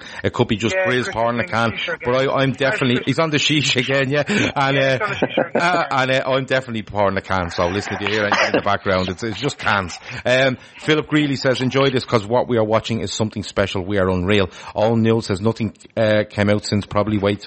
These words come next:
Speaker 1: for Klopp's post-match interview or pe-, press conference." Sorry, uh, that would be regarding, uh, Naby Keita. Uh, "Gomez, different class tonight," fol-, uh, says Philip. Paddy says, "Joe Gomez again." Uh, coming in there, absolutely brilliant.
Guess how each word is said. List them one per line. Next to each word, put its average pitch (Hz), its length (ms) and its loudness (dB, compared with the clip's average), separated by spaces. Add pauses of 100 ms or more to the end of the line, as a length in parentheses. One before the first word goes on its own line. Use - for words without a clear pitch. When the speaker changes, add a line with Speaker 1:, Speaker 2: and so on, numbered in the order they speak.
Speaker 1:
for - 140 -6
Klopp's - 300 -2
post-match 101 460 0
interview 95 340 2 (320)
or 90 80 2
pe-, 104 320 0
press 104 220 0
conference." 87 380 -4
Sorry, 95 240 0 (200)
uh, 95 160 2
that 90 220 2
would 95 180 -2
be 98 140 0
regarding, 90 500 0
uh, 90 160 0
Naby 87 260 0
Keita. 120 400 0 (200)
Uh, 110 180 2
"Gomez, 127 480 2
different 113 300 -2
class 107 260 2
tonight," 110 240 0
fol-, 104 320 2
uh, 104 160 2
says 101 220 -2
Philip. - 340 0 (220)
Paddy 139 320 0
says, 123 220 2
"Joe 123 220 2
Gomez 110 420 2
again." 110 320 0 (200)
Uh, 98 240 2 (300)
coming 101 240 -2
in 95 100 0
there, 95 240 2
absolutely 98 460 -4
brilliant. 107 300 2